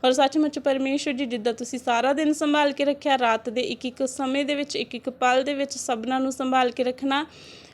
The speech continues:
ਪ੍ਰਭੂ ਜੀ ਇਹ ਸਾਰੀ ਪ੍ਰਾਰਥਨਾ ਪ੍ਰਭੂ ਜੀ ਅਸੀਂ ਵਿਸ਼ਵਾਸ ਕਰਦੇ ਹਾਂ ਤੁਸੀਂ ਸੁਣੀ ਹੈ,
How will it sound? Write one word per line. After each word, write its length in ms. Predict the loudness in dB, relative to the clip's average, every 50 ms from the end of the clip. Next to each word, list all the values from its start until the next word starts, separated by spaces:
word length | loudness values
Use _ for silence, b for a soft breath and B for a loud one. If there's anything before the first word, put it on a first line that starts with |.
| B
ਪ੍ਰਭੂ 180 | 2 2 2 2
ਜੀ 100 | 4 2
ਇਹ 80 | 2 2
ਸਾਰੀ 340 | 4 4 4 4 4 2
ਪ੍ਰਾਰਥਨਾ 760 | 0 2 2 4 4 4 2 2 0 0 2 2 2 0 0 -2 -6 -14 -20 -20 -6 _
ਪ੍ਰਭੂ 180 | 2 2 2 4
ਜੀ 120 | 2 0
ਅਸੀਂ 180 | 0 0 -2 -2
ਵਿਸ਼ਵਾਸ 480 | -2 -2 2 4 4 6 4 4 2
ਕਰਦੇ 360 | 2 2 2 2 2 2 2
ਹਾਂ 80 | 0 0
ਤੁਸੀਂ 300 | 0 -2 -4 -4 -4 -4
ਸੁਣੀ 380 | -2 -2 0 2 4 4 4 4
ਹੈ, 360 | 4 2 4 4 2 0